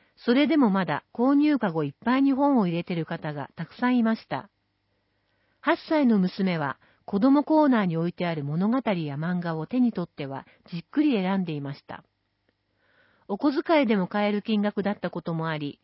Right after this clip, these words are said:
小学生でも楽しみながら購入できたようです。この活動は、座間図書館ボランティア友の会が、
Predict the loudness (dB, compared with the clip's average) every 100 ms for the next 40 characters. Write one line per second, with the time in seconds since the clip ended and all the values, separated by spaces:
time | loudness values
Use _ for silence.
0 | _ _ _ _ _ 0 2 2 -2 -4
1 | -4 -2 -4 -6 -2 -2 0 0 2 2
2 | 0 0 0 0 2 0 -2 -4 -6 -4
3 | -6 -10 -14 -20 _ _ _ _ _ _
4 | _ _ _ -2 0 2 0 -6 -2 0
5 | 2 2 0 -2 -6 _ _ _ _ -6
6 | 0 2 2 -2 -4 -2 -4 -4 -4 -2
7 | -2 -2 -4 -4 -4 -2 0 0 -2 -6
8 | -8 -10 -12